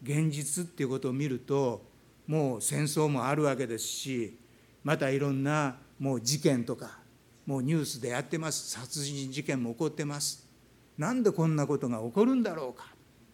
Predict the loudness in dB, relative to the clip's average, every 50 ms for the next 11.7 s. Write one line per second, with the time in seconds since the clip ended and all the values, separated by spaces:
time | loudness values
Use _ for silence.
0 | _ _ _ -20 -20 -20 _ -20 -20 -20 -20 -20 -20 _ _ _ -20 -20 _ -20
1 | -20 -16 -8 -6 -6 -4 -4 -4 -4 -2 -2 -2 -2 -2 -6 -10 -18 -20 _ _
2 | _ -2 2 4 4 4 4 2 -2 -2 -2 -2 -2 -2 0 0 0 0 0 0
3 | 0 0 0 0 -2 -2 -2 -2 -2 -4 -4 -6 -6 -6 -6 -6 -6 -8 -10 -16
4 | -20 -20 -20 -18 -8 -4 0 0 2 2 0 -2 -4 -8 -12 -20 -20 -20 _ -20
5 | -8 -2 0 0 2 2 0 -2 -2 -4 -4 -4 -4 -4 -2 0 0 0 0 -2
6 | -4 -8 -20 -20 -20 -20 -20 -20 -20 -20 -20 -20 -20 -20 -20 -20 -20 -20 -20 -20
7 | -20 -20 -20 -20 -20 -14 _ -8 -6 -4 -4 -2 0 2 2 0 0 -2 -4 -4
8 | -4 -6 -12 -20 -14 -4 0 2 2 2 2 0 -2 -2 0 0 2 2 2 0
9 | 0 -2 -2 -2 -2 -2 -2 -4 -4 -4 -4 -4 -6 -4 -4 -4 -4 -2 -2 -2
10 | -2 -2 -4 -6 -6 -6 -6 -6 -6 -6 -4 -4 -4 -4 -4 -6 -8 -8 -10 -10
11 | -10 -8 -10 -10 -10 -10 -10 -8 -6 -4 -4 -4 -6